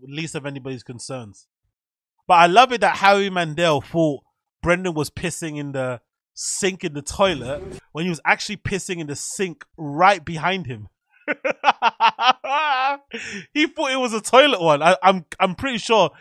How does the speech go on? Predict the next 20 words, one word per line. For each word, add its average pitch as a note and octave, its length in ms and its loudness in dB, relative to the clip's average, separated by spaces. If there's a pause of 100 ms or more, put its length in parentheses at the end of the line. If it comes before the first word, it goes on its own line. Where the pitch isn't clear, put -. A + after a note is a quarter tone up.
(140)
he A3+ 160 -4
didn't F#3+ 260 -4
know G3 120 4
what E3+ 220 0
sink F#3 260 -6
they D3 100 -8
meant. D3+ 300 -6
He F#3 120 -10
thought G#3 220 -8
it's - 140 -10
a D3+ 60 -14
toilet F#3 420 -8
sink A2 240 -12 (400)
'cause C#3 100 -14
he D#3 60 -8
went F3 140 -4
to D3+ 60 -12
wash D#3+ 140 -4
his C#3 100 -12
hands. D3 440 -2